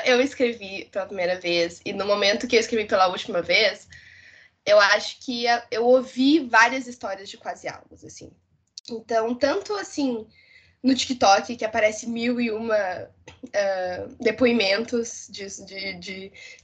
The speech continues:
términos e coisas trágicas de relacionamentos e quase algo, e, enfim. E daí eu acho que eu fui absorvendo muita, muito de todos os lugares, assim, tanto quanto das minhas amigas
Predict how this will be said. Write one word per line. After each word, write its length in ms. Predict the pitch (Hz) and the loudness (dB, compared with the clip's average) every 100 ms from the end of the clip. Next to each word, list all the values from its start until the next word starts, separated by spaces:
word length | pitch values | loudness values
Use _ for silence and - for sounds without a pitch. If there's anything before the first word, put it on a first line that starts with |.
| - | 2
términos 960 | 180 196 226 226 - 214 226 214 214 | 4 4 2 -4 -10 -4 -2 -2 -4
e 60 | 208 | -2
coisas 360 | 208 196 220 | -2 -2 -4
trágicas 600 | - 190 190 240 247 254 | 2 4 4 2 -2 -4
de 60 | 226 | -2
relacionamentos 800 | 220 196 220 214 175 220 254 226 | -4 -4 -6 -4 -4 -2 -4 -6
e 60 | |
quase 300 | 226 233 226 | -2 0 2
algo, 380 | 202 165 196 220 220 | 2 4 2 -2 -10
e, 240 | 208 190 - - | -12 -16 -16 -10
enfim. 400 | 233 240 190 190 _ _ _ | -8 -8 -10 -12 _ _ _
E 60 | 220 | 0
daí 120 | 208 | 4
eu 140 | 214 - | 4 2
acho 160 | - | -2
que 60 | 247 | -4
eu 40 | |
fui 120 | 240 240 | -2 -2
absorvendo 960 | 220 262 240 226 208 233 240 226 226 - - _ _ _ | 0 -2 0 2 0 2 2 2 0 -10 -20 _ _ _
muita, 600 | 220 226 233 247 226 208 | -2 0 0 2 2 2
muito 600 | 208 214 220 240 226 214 208 - - | 0 -6 -2 2 2 0 -6 -18 -14
de 120 | 226 | -2
todos 260 | 226 214 | 0 0
os 100 | 226 | -2
lugares, 360 | 226 220 190 185 | -4 0 0 0
assim, 220 | 180 185 | -8 -6
tanto 300 | 214 240 262 | 2 2 2
quanto 680 | - 262 247 254 247 240 220 | 2 2 4 4 6 6 6
das 180 | 220 220 | 4 4
minhas 180 | 226 233 | 4 4
amigas 800 | 226 233 233 226 226 - - | 2 2 4 4 2 -6 -20